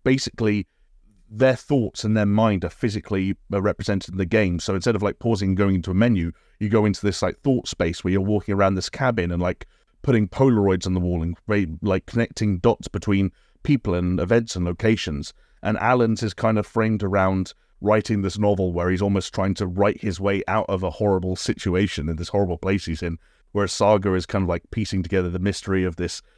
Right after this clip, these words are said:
murdered F B I agent. Like, I, I love so much of what they're doing. I love everything that they said inspired them.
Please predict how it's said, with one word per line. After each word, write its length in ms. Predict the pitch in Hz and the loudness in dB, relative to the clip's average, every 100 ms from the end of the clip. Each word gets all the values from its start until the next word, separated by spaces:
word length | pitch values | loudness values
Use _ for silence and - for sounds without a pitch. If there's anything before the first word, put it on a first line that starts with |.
| _ - | _ -4
murdered 340 | 98 104 95 95 | 2 2 2 0
F 160 | 92 | 0
B 120 | 98 | 0
I 120 | 90 98 | 0 2
agent. 420 | 92 85 90 - | 0 -2 -4 -4
Like, 160 | 92 - | -4 -4
I, 120 | 107 110 | -4 -2
I 80 | 117 | 2
love 240 | 117 107 | 2 0
so 300 | - 110 110 | -2 0 2
much 360 | 107 101 - 104 | 2 0 -2 -4
of 100 | 87 | -2
what 160 | 95 | -2
they're 100 | 95 | -2
doing. 380 | 87 92 85 82 - _ - | 0 -2 -2 -4 -10 _ -2
I 60 | |
love 160 | 98 101 | 2 4
everything 440 | 110 110 - 98 | 4 2 2 0
that 140 | 92 - | 0 0
they 100 | 95 | 0
said 200 | 87 90 | 0 -2
inspired 500 | 90 - 87 87 87 | -4 -2 0 0 0
them. 200 | 87 80 | -2 -6